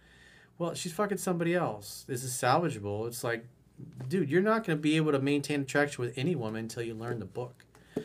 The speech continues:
Cherry picking videos doesn't work. I s-, you've seen that message thousands of times, and you just keep going,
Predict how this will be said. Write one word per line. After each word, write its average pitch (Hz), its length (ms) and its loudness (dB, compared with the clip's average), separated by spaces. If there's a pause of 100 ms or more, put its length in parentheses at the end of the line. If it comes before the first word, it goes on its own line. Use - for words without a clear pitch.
(140)
Cherry 156 260 2
picking 185 280 -2
videos 156 340 2
doesn't 120 360 0
work. 101 260 -6
I 110 60 -8
s-, - 220 -8 (420)
you've 175 180 4
seen 214 280 4
that 175 180 6
message 160 400 4
thousands 131 440 6
of 117 100 -6
times, 139 340 2
and 107 120 -2
you 113 120 -4
just 123 200 -4
keep 123 140 -10
going, 107 160 -4